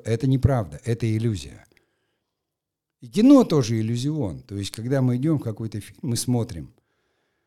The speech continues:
мы говорим: «Ну, это иллюзион». Мы воспринимаем его эмоционально.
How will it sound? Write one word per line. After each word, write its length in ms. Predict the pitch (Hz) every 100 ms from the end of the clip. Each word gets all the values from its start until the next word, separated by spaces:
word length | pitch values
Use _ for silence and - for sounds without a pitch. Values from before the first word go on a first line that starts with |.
| _ _
мы 100 | 107
говорим: 340 | 110 117 107 110
«Ну, 220 | 180 120
это 240 | 127 139
иллюзион». 640 | 139 131 139 151 101 120 - _ _ _ _ _ _ _ _ _ _ _ _ _
Мы 120 | 139
воспринимаем 600 | 143 - 143 147 147 131
его 220 | 131 131
эмоционально. 680 | 127 127 - 143 139 87 67